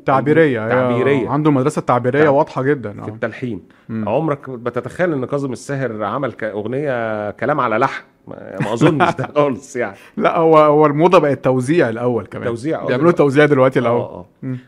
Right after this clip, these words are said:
Speaker 2: نروح للأغنية
Speaker 1: إيه،
Speaker 2: التالتة.
Speaker 1: برضو، لا، لا، لا، ده إحنا، استنى، لا، ده
Speaker 2: إيه؟
Speaker 1: التوزيع، ده
Speaker 2: إيه
Speaker 1: هشام
Speaker 2: بقى؟
Speaker 1: نياز ده.
Speaker 2: طب قول بقى.
Speaker 1: آه، أولًا هشام نياز هو ال-، المصري الوحيد اللي اشتغل في الألبوم ده.
Speaker 2: آه.
Speaker 1: آه، فتحية. وهو بالمناسبة أنا مش انحيازا ليه خالص والله، بس هو عامل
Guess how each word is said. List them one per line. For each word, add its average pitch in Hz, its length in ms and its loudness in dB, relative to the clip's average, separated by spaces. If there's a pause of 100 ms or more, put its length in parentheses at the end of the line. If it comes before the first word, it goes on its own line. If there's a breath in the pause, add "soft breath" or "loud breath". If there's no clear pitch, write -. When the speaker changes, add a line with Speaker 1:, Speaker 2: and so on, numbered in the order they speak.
Speaker 2:
نروح 151 240 0
للأغنية 156 360 0
Speaker 1:
إيه، 170 100 2
Speaker 2:
التالتة. 139 520 2
Speaker 1:
برضو، 180 140 4
لا، 156 260 4
لا، 185 160 4
لا، 180 160 2
ده 143 80 0
إحنا، 143 240 -2
استنى، 170 300 -6
لا، 139 160 -8
ده 135 120 -4
Speaker 2:
إيه؟ 131 60 -2
Speaker 1:
التوزيع، 139 520 0 (200)
ده 117 100 -8
Speaker 2:
إيه - 0 -
Speaker 1:
هشام 156 260 0
Speaker 2:
بقى؟ 151 80 4
Speaker 1:
نياز 165 180 2
ده. 131 500 0
Speaker 2:
طب 101 40 -12 (100)
قول 151 240 0
بقى. 117 180 -6
Speaker 1:
آه، - 280 -6
أولًا 156 280 2
هشام 165 200 0
نياز 170 300 2
هو 160 220 4
ال-، 135 220 0
المصري 131 440 -4
الوحيد 120 240 -4
اللي 139 100 -6
اشتغل 135 240 -4
في 131 80 -10
الألبوم 123 300 -4
ده. 131 160 -6 (200)
Speaker 2:
آه. 90 200 -8 (160)
Speaker 1:
آه، 113 180 -2
فتحية. 117 380 -4
وهو 175 340 4
بالمناسبة 170 500 2
أنا 147 480 0
مش 135 360 -4
انحيازا 156 420 4
ليه 147 120 0
خالص 131 340 0
والله، 113 200 -4
بس 107 260 -10
هو 147 360 4 (760 soft breath)
عامل 160 320 2